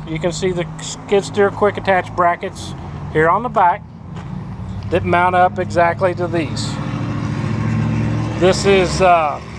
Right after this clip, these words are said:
one of the features of this is this unit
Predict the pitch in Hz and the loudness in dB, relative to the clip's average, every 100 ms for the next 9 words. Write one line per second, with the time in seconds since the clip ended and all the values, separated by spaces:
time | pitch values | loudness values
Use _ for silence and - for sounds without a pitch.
0 | - 113 180 254 294 269 - 233 - 226 | -10 0 2 4 2 0 0 -2 0 -2
1 | 180 180 170 160 165 196 - - - - | 2 2 2 -2 -2 -4 -8 -10 -10 -10
2 | - - - - - 170 175 175 175 160 | -10 -10 -12 -12 -4 2 4 4 2 -2
3 | - - - - - - - - - - | -10 -12 -14 -14 -14 -14 -12 -12 -12 -6
4 | - 233 - 220 269 247 196 | 2 2 2 0 2 4 0